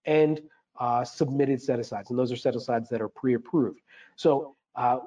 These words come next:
we're gonna talk to clients about their specific risk profile. And we're gonna say, "Hey, if, if you wanna do things the safest way possible," and by the way, I do think there's gonna likely be changes in twenty twenty-two to the Code of Federal Regulations, which are gonna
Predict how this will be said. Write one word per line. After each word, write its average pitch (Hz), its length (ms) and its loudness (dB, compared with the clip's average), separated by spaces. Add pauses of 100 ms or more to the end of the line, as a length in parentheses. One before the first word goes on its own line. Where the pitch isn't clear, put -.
(160)
we're 170 140 6
gonna 185 120 6
talk 175 200 2
to 143 80 -8
clients 139 360 0
about 120 320 -2
their 135 140 4
specific 139 500 -2
risk 147 300 0
profile. 107 420 -2
And 110 80 -6
we're 131 80 0
gonna 131 80 -2
say, 120 180 -2
"Hey, 160 300 0
if, 120 100 -14 (400)
if - 140 -8
you 175 140 6
wanna 196 220 6
do 185 160 -2
things 170 280 0
the 131 120 -10
safest 226 540 4
way 180 160 4
possible," 151 640 -4 (180)
and 123 120 -4
by 151 100 6
the 151 80 6
way, 135 200 4 (280)
I 143 60 0
do 151 160 -2
think 160 160 -4
there's 127 140 -6
gonna 131 160 -2
likely 135 360 0
be 117 140 -6
changes 117 380 -6
in 107 80 -16
twenty 113 200 -4
twenty-two 104 540 -8 (280)
to 143 60 -2
the 123 80 -6
Code 151 220 6
of 135 80 -2
Federal 135 260 2
Regulations, 113 600 -4
which 107 100 -12
are 117 80 -2
gonna 104 220 -4